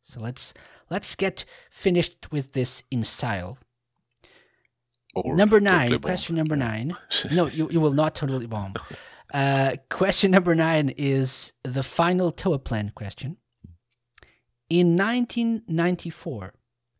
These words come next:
Speaker 1: a shoot 'em up developed by Toa Plan was released in Japan under the name V five or V V.
Speaker 2: Yeah.
Speaker 1: That same year, the game was released in the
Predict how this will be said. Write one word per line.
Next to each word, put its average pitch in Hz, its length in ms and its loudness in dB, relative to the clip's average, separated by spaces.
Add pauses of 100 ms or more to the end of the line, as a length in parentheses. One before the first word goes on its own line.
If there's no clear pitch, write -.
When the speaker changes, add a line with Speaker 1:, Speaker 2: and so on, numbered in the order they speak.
(300)
Speaker 1:
a 139 60 -6
shoot - 280 -2
'em 170 120 4
up 117 200 -4 (200)
developed 175 500 0
by 156 120 -2
Toa 165 240 -2
Plan 107 340 -8 (520)
was 131 240 0
released 147 520 -2
in 143 180 2
Japan 127 520 -4 (300)
under 170 300 6
the 170 120 4
name 156 380 4 (300)
V 165 360 -4
five 135 760 -2
or 131 200 2
V 156 340 -2
V. 139 380 -6 (460)
Speaker 2:
Yeah. 80 80 -16 (1120)
Speaker 1:
That 175 260 0
same 254 320 0
year, 120 280 2 (260)
the 147 80 0
game 208 220 2
was 208 200 2
released 208 420 -4
in 196 160 0
the 185 100 -2